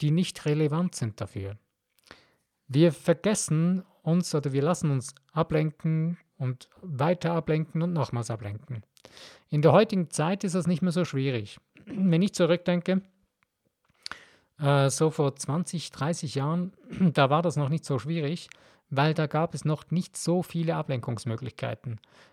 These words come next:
Da gab es, äh, teilweise noch gar keine Handys und wenn es Handys gab, waren die noch nicht so wahnsinnig, äh, weit entwickelt. Man konnte dann noch, noch nicht so viel tun damit. Vor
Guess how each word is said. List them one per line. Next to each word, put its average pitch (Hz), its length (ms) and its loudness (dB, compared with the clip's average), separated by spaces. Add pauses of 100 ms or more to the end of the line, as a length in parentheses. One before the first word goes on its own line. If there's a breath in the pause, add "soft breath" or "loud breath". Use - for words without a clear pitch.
(120 soft breath)
Da 135 240 4
gab 156 320 0
es, - 240 -2
äh, 127 500 2 (120)
teilweise 135 440 0
noch 117 140 -4
gar 120 160 -2
keine 110 260 -4
Handys 190 460 -2
und 117 180 -4
wenn 135 140 -2
es 147 140 -4
Handys 135 340 -4
gab, 147 340 0 (360 loud breath)
waren 151 340 0
die 147 140 -2
noch 151 180 -2
nicht 151 220 -4
so 139 280 0
wahnsinnig, 131 680 -4 (400 soft breath)
äh, 127 340 -2 (160)
weit 139 220 -2
entwickelt. 147 420 -2
Man 135 160 -2
konnte 180 240 0
dann 160 60 2
noch, 147 320 0
noch 151 180 -2
nicht 160 160 -4
so 147 140 -2
viel 135 160 -6
tun 143 260 -4
damit. 104 320 -6 (920 loud breath)
Vor 160 420 8